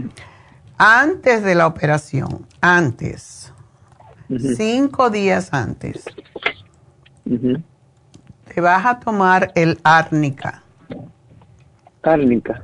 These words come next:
Speaker 1: Árnica.
Speaker 2: Ok.
Speaker 1: Son
Speaker 2: Cinco
Speaker 1: nueve
Speaker 2: veces.
Speaker 1: ca-, tabletitas que te, son tres, tres veces al día, que te pones debajo de la lengua y la dejas disolver. Es todo.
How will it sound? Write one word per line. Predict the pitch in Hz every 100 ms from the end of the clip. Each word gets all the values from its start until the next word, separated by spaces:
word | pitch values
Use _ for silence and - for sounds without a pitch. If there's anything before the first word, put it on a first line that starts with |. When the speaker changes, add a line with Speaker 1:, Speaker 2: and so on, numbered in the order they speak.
| -
Speaker 1:
Árnica. | 180 165 151 123 113
Speaker 2:
Ok. | 107 110 - - - - - - - - - -
Speaker 1:
Son | - - 214 214 220
Speaker 2:
Cinco | 175 185
Speaker 1:
nueve | 208 233 294
Speaker 2:
veces. | 262
Speaker 1:
ca-, | - - 180
tabletitas | 196 196 196 190 202 202 220 220
que | - 185
te, | 185 170 - -
son | _ 208 208 196
tres, | 202 202 240 - - _ _ - -
tres | 180 196 208
veces | 202 196 196
al | 185
día, | 160 151 147 185 - _ _ _ -
que | 190
te | 190
pones | 180 196 202 214
debajo | 208 185 208 202
de | 196
la | 180
lengua | 180 175 190 185
y |
la | 165 151
dejas | 156 160 147
disolver. | 156 151 160 160 202 208 190 - -
Es | 151 147
todo. | - 196 127